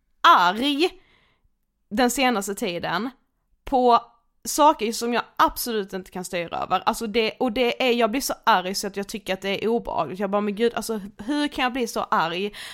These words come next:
för att någon råkar gå in i mig med en barnvagn på Konsum? <laughs> Alltså du vet, nej men jag blir vansinnig. Och jag har också märkt att jag har,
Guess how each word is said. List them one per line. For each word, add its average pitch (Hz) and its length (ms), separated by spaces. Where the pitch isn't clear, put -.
för 240 120
att 214 140
någon 190 520
råkar 208 300
gå 208 220
in 208 260
i 190 60
mig 214 180
med 196 140
en 196 80
barnvagn 196 460
på - 100
Konsum? 247 760
<laughs> - 80
Alltså 320 240
du 277 80
vet, 285 280
nej 285 200
men 302 40
jag 311 160
blir 277 480
vansinnig. 262 840
Och 262 260
jag 254 140
har 262 180
också - 340
märkt 240 260
att 226 140
jag 226 100
har, 208 380